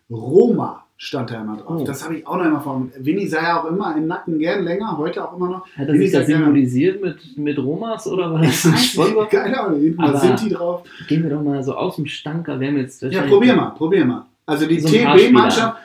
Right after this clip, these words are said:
Speaker 1: T-B-Mannschaft, um's genau zu machen, ich hab sie jetzt vor
Speaker 2: Ach,
Speaker 1: mir,
Speaker 2: du hast
Speaker 1: du
Speaker 2: sie
Speaker 1: guckst
Speaker 2: vor dir, okay.
Speaker 1: Ja, ja. Also
Speaker 2: Ähm, okay.
Speaker 1: neunzehnhundertneunundneunzig,
Speaker 2: Mhm.
Speaker 1: zweitausend, da
Speaker 2: Ich,
Speaker 1: waren so geile
Speaker 2: ich
Speaker 1: Leute
Speaker 2: bin
Speaker 1: dabei.
Speaker 2: mir, also ich, ich mach mal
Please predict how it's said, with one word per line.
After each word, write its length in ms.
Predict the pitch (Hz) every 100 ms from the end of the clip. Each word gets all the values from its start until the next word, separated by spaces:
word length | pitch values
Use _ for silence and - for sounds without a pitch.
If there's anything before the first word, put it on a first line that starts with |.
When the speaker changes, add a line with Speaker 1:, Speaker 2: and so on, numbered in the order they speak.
| _
Speaker 1:
T-B-Mannschaft, 840 | - 160 214 214 208 214 202 -
um's 180 | 160 156
genau 340 | 147 147 175 220
zu 180 | 214
machen, 320 | 202 208 214 -
ich 140 | 131
hab 120 | 160
sie 100 | -
jetzt 180 | 135 127
vor 120 | -
Speaker 2:
Ach, 20 | 127
Speaker 1:
mir, 60 |
Speaker 2:
du 60 | 202
hast 60 | 180
Speaker 1:
du 40 |
Speaker 2:
sie 60 | -
Speaker 1:
guckst 140 | -
Speaker 2:
vor 120 | 190
dir, 200 | 127 104
okay. 220 | 135 - 127
Speaker 1:
Ja, 200 | 156 175
ja. 200 | - - _ _
Also 220 | 147 151
Speaker 2:
Ähm, 360 | 160 160 160 -
okay. 420 | 156 - 131 - 139
Speaker 1:
neunzehnhundertneunundneunzig, 1000 | 156 185 190 170 175 214 196 165 135 135
Speaker 2:
Mhm. 40 |
Speaker 1:
zweitausend, 480 | 156 156 151 135 127
da 60 | 131
Speaker 2:
Ich, 40 |
Speaker 1:
waren 180 | 151 147
so 180 | 151 139
geile 400 | 135 135 139 131
Speaker 2:
ich 60 | 120
Speaker 1:
Leute 120 | 117
Speaker 2:
bin 120 | 185
Speaker 1:
dabei. 120 | 196
Speaker 2:
mir, 240 | 185 175 151 -
also 140 | 135
ich, 100 | 156 165
ich 160 | 160 165
mach 140 | 170
mal 360 | 170 156 151